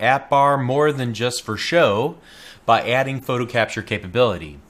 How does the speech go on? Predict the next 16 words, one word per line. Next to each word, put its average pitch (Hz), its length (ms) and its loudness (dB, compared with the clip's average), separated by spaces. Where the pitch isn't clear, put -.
In 113 100 -6
fact, 143 340 4
in 131 80 -4
order 175 200 2
to 139 120 0
enable 120 920 -2
your 120 260 -4
app 113 300 0
to - 160 -8
access 110 420 -2
the 131 120 -8
webcam 139 840 -6
to 101 100 -12
take 127 300 -8
a 127 60 -12
photo, 104 640 -4